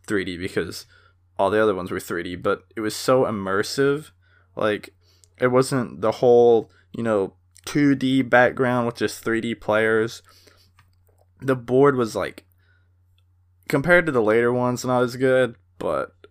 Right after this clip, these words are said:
um, uh, when it was coming out, it was, wow, it was amazing. The minigames, I feel like Mario Party four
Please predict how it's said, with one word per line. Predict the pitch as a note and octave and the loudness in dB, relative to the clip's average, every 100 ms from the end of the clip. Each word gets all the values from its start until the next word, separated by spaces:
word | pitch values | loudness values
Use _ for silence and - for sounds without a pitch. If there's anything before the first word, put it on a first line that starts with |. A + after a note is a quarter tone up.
| _ - | _ -4
um, | A2 | -2
uh, | G2+ - _ | -4 -6 _
when | G#2+ A#2 | -4 0
it | C3 | 2
was | C3+ | 2
coming | - C3+ A#2 | 0 -4 -2
out, | G#2+ G#2 A2 | 0 0 2
it | |
was, | A#2 G2+ F#2+ - - _ _ _ _ _ | 2 0 -4 -10 -18 _ _ _ _ _
wow, | - G#2 F#2+ F2+ | -4 2 4 4
it | A2+ | 4
was | B2 | 2
amazing. | A2 G#2 G#2 A2 | 0 -2 -4 -4
The | A2+ | -2
minigames, | B2 C#3+ A#2+ G#2 G2 | 0 0 0 -4 -2
I | D3+ | -2
feel | F3 F3 A2+ | -2 0 0
like | F#2 - | -2 -4
Mario | B2+ A2+ | 0 0
Party | - G#2+ F#2+ | 0 -2 -2
four | - A#2+ F#2+ | -2 0 0